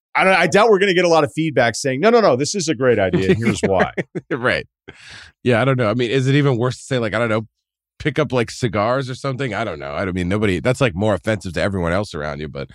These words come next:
Speaker 2: uh, and they take way longer, right? So I don't know. That's probably not good advice either, but I, I, what is it about smoking that you like? Could you find that in something else, I guess?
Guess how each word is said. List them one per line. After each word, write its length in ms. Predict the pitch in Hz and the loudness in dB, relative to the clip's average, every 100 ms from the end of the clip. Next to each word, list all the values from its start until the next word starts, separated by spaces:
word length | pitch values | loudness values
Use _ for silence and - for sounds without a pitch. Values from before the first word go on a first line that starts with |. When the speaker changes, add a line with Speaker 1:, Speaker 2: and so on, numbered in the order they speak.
| - - _ _ | -20 -20 _ _
Speaker 2:
uh, 220 | 73 76 69 | -2 0 0
and 80 | 82 | -2
they 80 | |
take 220 | 82 110 82 | 0 -2 0
way 180 | 85 80 | 0 0
longer, 380 | 82 82 78 78 | 0 0 -2 0
right? 260 | 87 92 | 0 -2
So 280 | - 85 69 | -4 -4 -2
I 80 | - | -2
don't 120 | 120 | 0
know. 160 | 85 73 | -2 -2
That's 180 | 80 - | -4 -2
probably 240 | 123 95 | -2 0
not 200 | 90 80 | 0 0
good 120 | 95 | -2
advice 360 | 82 71 80 - | -4 -2 -4 -2
either, 240 | 82 69 | -4 -4
but 240 | 58 71 58 _ _ _ _ - | -6 -8 -8 _ _ _ _ -4
I, 140 | 82 | -2
I, 180 | - 98 - _ _ _ _ _ _ | -2 -4 -8 _ _ _ _ _ _
what 160 | 117 151 | 2 2
is 120 | 147 | 4
it 80 | 151 | 2
about 220 | 139 139 | 2 0
smoking 300 | 135 135 123 | -2 -4 -4
that 100 | 110 | -6
you 100 | 101 | -4
like? 220 | 113 98 | -4 -6
Could 140 | - 71 | -8 -12
you 60 | |
find 240 | - 85 85 | -8 -6 -6
that 80 | |
in 60 | 71 | -10
something 340 | - 80 73 | -12 -12 -10
else, 200 | 76 73 57 | -10 -10 -12
I 60 | |
guess? 320 | 50 52 - | -12 -14 -16